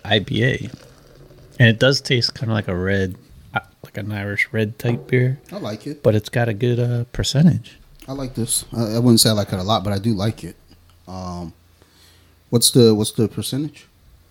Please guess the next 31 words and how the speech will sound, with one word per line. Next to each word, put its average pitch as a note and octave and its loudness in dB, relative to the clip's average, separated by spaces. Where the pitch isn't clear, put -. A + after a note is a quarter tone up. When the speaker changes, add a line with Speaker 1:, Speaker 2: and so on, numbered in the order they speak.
Speaker 1:
Eight - 0
percent. G#2+ 0
Speaker 2:
Mm, A2+ -2
mm, D#3+ 2
mm. A2+ -2
Speaker 1:
Oh, B2+ 4
yeah. B2 6
It's - -10
time D3 2
Speaker 2:
That's B2 2
Speaker 1:
to G#2+ 2
Speaker 2:
a, - 0
Speaker 1:
review F#2+ 2
it. - -8
Speaker 2:
that's D#3+ 2
a - 0
seven G#2+ 2
four. - -6
Speaker 1:
Don't D3 8
be F#3 6
Speaker 2:
At D3 4
least. - -4
Speaker 1:
afraid C#3 4
of A2 2
things A#2 4
that G#2 4
go G#2 8
hop - -2
in F2 -2
the F2+ -6
night. F#2 -2